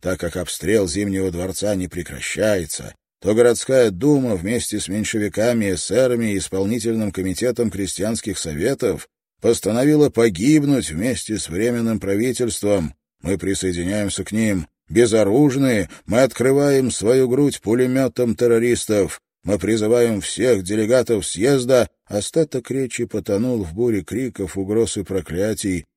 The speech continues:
достигших адского грохота, когда пятьдесят делегатов поднялись со своих мест и стали пробираться к выходу.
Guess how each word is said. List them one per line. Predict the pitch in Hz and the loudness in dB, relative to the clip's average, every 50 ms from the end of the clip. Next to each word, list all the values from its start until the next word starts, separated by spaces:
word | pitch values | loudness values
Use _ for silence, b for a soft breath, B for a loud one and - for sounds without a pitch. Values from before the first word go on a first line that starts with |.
| _ _ | _ _
достигших | 87 98 98 90 - - 92 92 80 - - 82 - 90 | -4 -4 -2 -2 -4 -4 -6 -6 -6 -6 -8 -8 -6 -6
адского | 90 90 - - - - 80 82 80 71 | -6 -6 -6 -8 -10 -8 -8 -8 -8 -6
грохота, | 76 87 107 113 - - 92 82 87 | -4 -2 -2 -2 -2 -4 -8 -8 -8
когда | 80 87 85 87 92 87 | -8 -8 -6 -6 -6 -6
пятьдесят | - 87 87 82 80 90 85 - 95 98 95 85 | -6 -6 -8 -6 -6 -6 -6 -4 -2 -2 -2 -2
делегатов | 73 82 85 85 82 80 98 101 92 - 92 85 - | -4 -6 -6 -6 -4 -4 -4 -4 -4 -6 -8 -8 -8
поднялись | - 85 87 82 87 90 90 92 90 82 - | -8 -8 -6 -4 -4 -4 -2 -2 -4 -4 -6
со | - 80 78 | -8 -10 -10
своих | - - 73 65 67 - - - | -10 -12 -12 -14 -14 -14 -12 -10
мест | 58 85 113 123 120 107 - - - - _ _ _ _ _ - | -8 -6 -4 -4 -4 -6 -8 -10 -14 -18 _ _ _ _ _ -6
и | - 120 | -4 -4
стали | 92 - - 98 92 87 80 | -4 -2 -2 -2 -2 -2 -4
пробираться | 76 80 82 85 87 85 82 80 69 - - - 76 | -6 -8 -8 -6 -6 -6 -6 -6 -8 -8 -10 -10 -12
к | - - | -12 -14
выходу. | 73 62 55 - - - 57 55 57 50 50 - | -14 -14 -16 -16 -18 -18 -18 -18 -18 -20 -20 -20